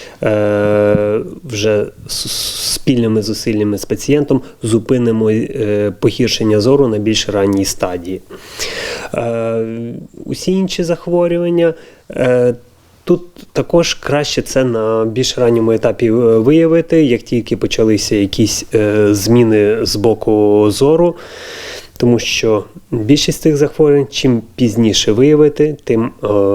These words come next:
гірший прогноз, чим важче лікувати. Ми не можемо похвалитись, е, в деяких захворювань, що ми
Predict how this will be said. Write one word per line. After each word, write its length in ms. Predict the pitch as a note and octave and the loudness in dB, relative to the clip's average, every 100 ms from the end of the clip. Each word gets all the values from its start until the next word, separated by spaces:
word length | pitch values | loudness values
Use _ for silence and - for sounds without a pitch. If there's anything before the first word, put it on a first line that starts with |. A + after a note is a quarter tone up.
| G2+ G2+ G2+ G2+ G2+ | 2 2 2 4 4
гірший 380 | G2+ B2 A#2+ - | 2 0 -2 -2
прогноз, 440 | - G#2 A2+ B2 - | -2 -2 0 -2 -4
чим 220 | - G#2+ | -4 0
важче 320 | G2 G#2+ - | 0 0 0
лікувати. 580 | G#2+ G2 A2+ F#2+ E2 - - - - - - | 0 0 0 -4 -6 -18 -18 -14 -14 -14 -2
Ми 60 | D#3 | 2
не 60 | |
можемо 240 | F#3+ G3+ D#3+ | 2 2 0
похвалитись, 720 | C#3 - B2+ C3+ D#3+ D3+ - | -4 -4 0 0 0 -4 -4
е, 420 | C3 A#2+ A#2+ A#2 | 0 2 4 4
в 300 | A#2 A2+ G#2 | 2 0 -2
деяких 380 | G2+ B2+ B2 A#2+ | -2 0 0 0
захворювань, 400 | G#2 G#2 D3+ C#3+ | 0 0 2 2
що 160 | B2 A2 | 2 0
ми 300 | A2 A#2+ | 2 2